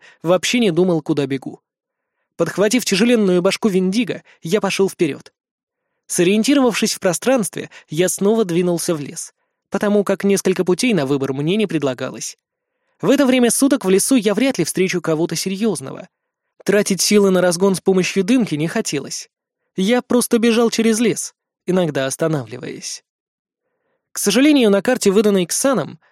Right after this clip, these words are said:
были отмечены только убежища, а не весь лес. Я, конечно, уверен, что не заблужусь, но всё-таки с нормальной картой было бы куда проще. Преодолев ещё часть леса,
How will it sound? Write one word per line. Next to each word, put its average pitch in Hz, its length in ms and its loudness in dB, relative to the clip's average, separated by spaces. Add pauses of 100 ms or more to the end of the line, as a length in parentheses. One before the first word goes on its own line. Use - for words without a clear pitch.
были 262 200 4
отмечены 202 480 2
только 202 280 0
убежища, 208 640 -2 (140)
а 202 100 -2
не 226 140 0
весь 185 240 0
лес. 165 320 -4 (580)
Я, 175 220 2
конечно, 196 380 0
уверен, 202 340 2
что 202 180 -2
не 202 80 4
заблужусь, 220 600 2 (280)
но 156 140 0
всё-таки 196 440 -2
с - 100 -6
нормальной 190 480 2
картой 147 340 -2
было 165 240 2
бы 156 140 -2
куда 156 360 -2
проще. - 580 -8 (680)
Преодолев 170 500 2
ещё 175 300 0
часть - 280 -4
леса, - 340 -4